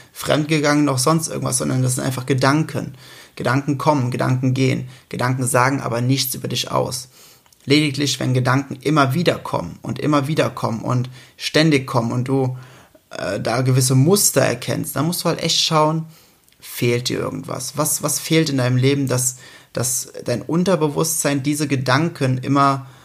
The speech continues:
als Reaktion, als Kurzschlussmechanismus hochsendet zu dir, dass die in deinem Kopf aufploppen, wenn ich's mal so <laughs> sagen kann. Und da musst du halt einfach schauen, was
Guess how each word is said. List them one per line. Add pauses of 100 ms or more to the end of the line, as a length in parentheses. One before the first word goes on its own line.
(280)
als (220)
Reaktion,
als
Kurzschlussmechanismus (140)
hochsendet
zu
dir,
dass
die (200)
in
deinem
Kopf
aufploppen, (480)
wenn
ich's
mal
so
<laughs>
sagen
kann. (1600)
Und (360)
da
musst
du
halt
einfach
schauen,
was